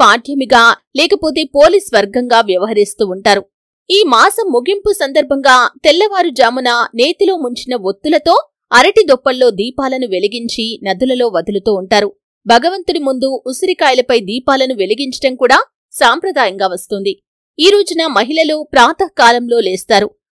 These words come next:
ముఖ్యంగా నక్షత్రాలు వెలుగుతున్న సమయంలోనే, అంటే అంతా చీకటిగా ఉన్న సమయంలోనే లేచి స్నానాది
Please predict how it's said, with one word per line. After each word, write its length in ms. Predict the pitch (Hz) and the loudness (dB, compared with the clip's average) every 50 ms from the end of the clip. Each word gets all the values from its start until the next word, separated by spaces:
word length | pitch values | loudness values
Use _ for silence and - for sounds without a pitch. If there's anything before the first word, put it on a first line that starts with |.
| _ - | _ -8
ముఖ్యంగా 440 | 262 - - 370 349 320 302 294 277 277 269 - - | -8 -4 -4 -4 -2 2 4 4 6 6 4 2 0
నక్షత్రాలు 680 | 208 208 - - - 359 - - - 349 339 320 320 277 - | -6 -6 -6 -4 -4 -4 -2 0 2 2 4 4 4 2 0
వెలుగుతున్న 400 | 220 233 233 240 - 254 247 247 226 - | 0 0 -2 -2 -2 -4 -2 -4 -2 -2
సమయంలోనే, 540 | 247 185 196 208 208 196 208 208 202 208 196 - _ _ _ _ - 262 | -2 -2 -2 -4 -6 -2 -2 -2 -2 -2 -6 -8 _ _ _ _ -2 -2
అంటే 160 | 294 339 440 453 294 | 0 2 4 4 4
అంతా 200 | 240 277 285 392 381 - | 4 2 0 -2 -2 0
చీకటిగా 460 | - 359 359 - 415 - - 277 330 311 262 | -2 -4 0 0 0 0 2 2 2 2 2
ఉన్న 120 | 214 214 226 233 - | 0 -2 -4 -2 -2
సమయంలోనే 560 | 247 202 220 247 262 254 247 247 240 233 226 196 180 | -2 -2 -2 -4 -2 0 2 2 2 2 0 0 0
లేచి 340 | 196 247 285 - - 302 277 269 262 - - - | 0 -2 -2 -2 -2 -2 -2 -2 -4 -8 -10 -10
స్నానాది 540 | - 247 240 220 240 302 339 339 339 294 | -4 0 2 4 4 2 2 -2 -4 -6